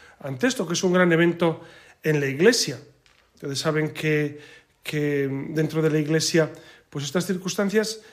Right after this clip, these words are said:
es verdad que, aunque pasan desapercibidas para, para muchos de los fieles católicos, sin embargo, sin embargo, tienen una grandísima trascendencia,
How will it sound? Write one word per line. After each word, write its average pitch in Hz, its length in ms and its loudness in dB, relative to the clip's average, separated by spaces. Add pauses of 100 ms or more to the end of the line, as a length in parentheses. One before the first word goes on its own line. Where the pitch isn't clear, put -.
(120)
es 165 140 -2
verdad 196 340 4
que, 175 400 2 (240)
aunque 180 300 2
pasan 233 320 0
desapercibidas 185 840 2
para, 147 320 0 (520)
para 123 260 -6
muchos 165 500 2
de 139 120 -6
los 123 340 -8
fieles 175 380 2
católicos, 226 640 2
sin 160 240 0
embargo, 185 760 2 (280)
sin 143 180 -6
embargo, 151 340 0
tienen 185 400 2 (360)
una 175 180 4
grandísima 185 920 0
trascendencia, 147 880 -4